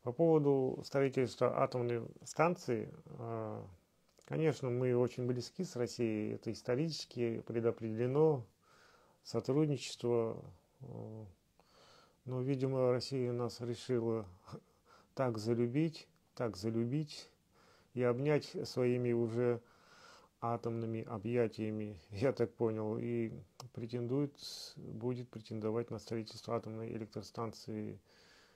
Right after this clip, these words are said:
в нашей стране. И вот, э, не, вроде бы недавно прошел референдум, уже, э, по этому поводу, э, к-,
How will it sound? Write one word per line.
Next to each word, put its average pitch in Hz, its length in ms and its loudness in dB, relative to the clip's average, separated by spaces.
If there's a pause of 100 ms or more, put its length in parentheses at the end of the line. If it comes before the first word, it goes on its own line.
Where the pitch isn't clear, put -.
(180)
в 113 40 -10
нашей 110 540 -10 (120)
стране. 110 580 -6 (840)
И 120 160 -2
вот, 123 300 0
э, - 400 -6
не, 123 360 -8 (120)
вроде 113 300 0
бы 110 120 -4
недавно 117 360 2
прошел 117 380 -2
референдум, 143 640 2 (580)
уже, 147 560 6 (120)
э, 120 340 0
по 117 80 2
этому 120 280 2
поводу, 117 680 2 (300)
э, - 60 -10
к-, - 100 -18